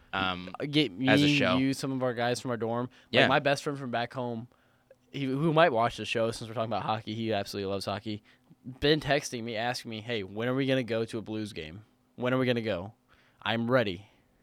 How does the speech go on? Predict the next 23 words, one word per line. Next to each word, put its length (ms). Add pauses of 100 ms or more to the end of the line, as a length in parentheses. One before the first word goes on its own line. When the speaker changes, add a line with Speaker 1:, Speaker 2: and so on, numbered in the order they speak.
(360)
Speaker 1:
They're 160
such 320
a 20
good 180
time. 280 (100)
I 100
love 260
it. 140 (160)
Speaker 2:
But 100
I'm 140
not 180
'cause 120
I'm 140
broke. 300 (640)
Speaker 1:
Feel 180
that. 220 (180)
Uh, 160
we 120
are 100
college 360
students, 300
in 100
fact. 320